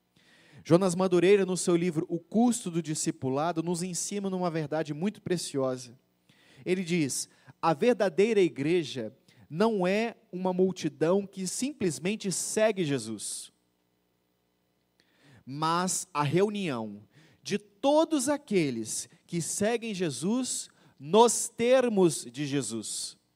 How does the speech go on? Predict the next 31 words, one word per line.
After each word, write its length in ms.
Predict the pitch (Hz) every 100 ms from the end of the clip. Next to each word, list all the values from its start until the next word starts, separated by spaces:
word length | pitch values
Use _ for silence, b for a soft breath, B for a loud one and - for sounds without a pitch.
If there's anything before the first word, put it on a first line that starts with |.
| _ _ _ _ _ _ _ _ _ b b
Ou 200 | 190 196
seja, 600 | - - 175 139 127 117 B B
é 160 | 147 175
a 40 |
assembleia 720 | 180 - 185 165 147 196 240
daqueles 800 | 247 285 - 202 180 175 185 - - B _
que 100 | 190
se 200 | - 202
recusam 580 | 196 190 262 339 269
a 60 | 226
seguir 500 | - 190 151 202 180
Jesus 560 | 151 151 120 196 277 233
do 140 | 190
próprio 400 | - 254 277 247
jeito, 460 | 147 165 160 135 107 B B 139
meramente 720 | 175 269 233 202 269 285 233
como 220 | 226 208
curiosos, 640 | 214 220 180 170 185 143 156
retendo 380 | 208 226 254
apenas 400 | 226 - 254 240
a 80 | 214
parte 380 | - 220 208 -
que 40 |
lhes 160 | 190 156
interessa. 640 | 156 139 113 101 - - _ _ _ _ _ _ _ b b b b 131
Em 160 | 165 190
suma, 500 | - 247 247 143 110 b b b -
trata-se 480 | 185 220 220 190
então, 300 | 202 175 143
a 80 | 151
igreja 500 | 165 165 202 190 208